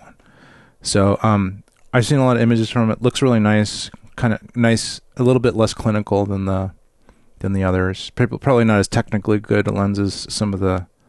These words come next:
expensive Panasonics, but, um, you know, maybe that's what I need f-, to get the le-, less of the clinical look, which I'm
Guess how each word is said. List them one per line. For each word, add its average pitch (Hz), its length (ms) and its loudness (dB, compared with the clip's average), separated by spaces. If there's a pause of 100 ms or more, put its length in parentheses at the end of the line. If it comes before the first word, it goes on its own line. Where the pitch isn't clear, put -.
(380)
expensive 92 760 -6
Panasonics, 95 840 -6 (220)
but, 90 240 0 (140)
um, 90 400 -6 (920)
you 120 80 0
know, 101 100 2
maybe 104 260 0
that's 95 240 -2
what 90 120 0
I 87 60 -4
need 87 280 -6
f-, - 400 -20
to - 80 -10
get - 220 -6
the 87 120 -4
le-, 85 300 -6
less 92 200 -4
of 78 80 -4
the 87 60 -6
clinical 85 440 -8
look, - 260 -10
which - 160 -12
I'm 85 260 -8